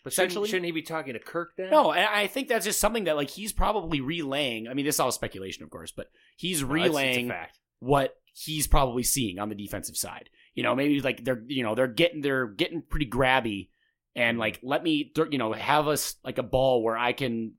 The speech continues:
Speaker 2: try to get this, you know, and, like, and I think that's something that I'm not obviously <laughs> worried about, but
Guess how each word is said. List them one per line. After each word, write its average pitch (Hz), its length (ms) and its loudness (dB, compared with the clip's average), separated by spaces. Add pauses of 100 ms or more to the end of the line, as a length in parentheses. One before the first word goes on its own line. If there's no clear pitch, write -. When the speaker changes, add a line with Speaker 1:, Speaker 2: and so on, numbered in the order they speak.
(100)
Speaker 2:
try 131 280 2
to 120 80 -2
get 110 300 -2
this, 104 240 -4
you 113 80 -6
know, 110 140 2
and, 156 220 0
like, 147 240 0 (420)
and 170 120 2
I 170 80 4
think 214 300 -6
that's 196 200 0
something 147 420 0
that 113 320 0 (180)
I'm 131 240 4
not 113 320 0
obviously 90 600 -10
<laughs> - 100 -20
worried - 380 -4 (120)
about, - 300 -8 (140)
but 95 180 -8